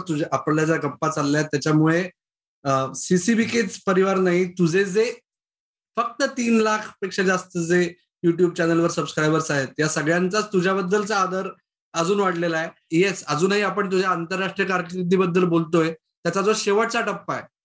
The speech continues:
जो दुर्दैवाने सामान्य क्रिकेट फॅन, जो विमेन्स क्रिकेट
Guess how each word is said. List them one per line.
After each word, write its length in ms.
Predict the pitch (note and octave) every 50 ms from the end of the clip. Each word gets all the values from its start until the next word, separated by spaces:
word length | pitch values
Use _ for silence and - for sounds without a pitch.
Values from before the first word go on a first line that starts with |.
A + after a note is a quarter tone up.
| _ _ _ -
जो 200 | D#3 G#3 A#3 G#3 F#3
दुर्दैवाने 840 | G3+ G3+ G3 F#3 A3 A#3 A#3 A#3 A3+ G#3+ G3+ G3 G3+ G#3+ B3+ - _ _ -
सामान्य 540 | - - F#3 F3+ F#3 G#3 A3 A3+ A3+ A#3
क्रिकेट 380 | A3 A3 G3+ G3+ - G#3+ G3+ G3
फॅन, 380 | - - E3+ D3 B2 A#2 A#2+ B2
जो 200 | D#3+ F#3 F#3 F3+
विमेन्स 340 | F3+ F#3 F#3+ G#3 G#3 G3+
क्रिकेट 300 | - G3 F#3+ - G3+ G3